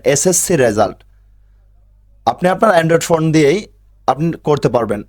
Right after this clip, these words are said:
তো এসএসসি রেজাল্ট লেখার পরে উপরে যে অ্যাপসটি রয়েছে, এই অ্যাপসটিকে ইনস্টল করে নেবেন।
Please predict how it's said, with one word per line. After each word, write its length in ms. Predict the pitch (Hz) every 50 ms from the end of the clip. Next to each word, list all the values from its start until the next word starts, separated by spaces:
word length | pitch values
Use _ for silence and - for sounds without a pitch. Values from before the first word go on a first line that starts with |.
| -
তো 80 | - 139
এসএসসি 360 | 139 139 - 180 170 - - -
রেজাল্ট 300 | 160 131 143 143 139 - - -
লেখার 320 | 127 139 131 131 156 165
পরে 180 | 156 147 120 120
উপরে 380 | 123 - 156 156 160 185 196 202
যে 320 | 165 160 170 156 151 139 -
অ্যাপসটি 300 | 123 131 127 - - 147 139 131 - - _
রয়েছে, 320 | 120 127 123 120 117 - 160 - -
এই 100 | - 160
অ্যাপসটিকে 460 | 156 156 147 - - 160 151 - 165 202 - - _ _ _ _ _ _ -
ইনস্টল 380 | 151 175 175 175 - 180 170
করে 200 | 147 143 135 131
নেবেন। 260 | 123 120 101 104 98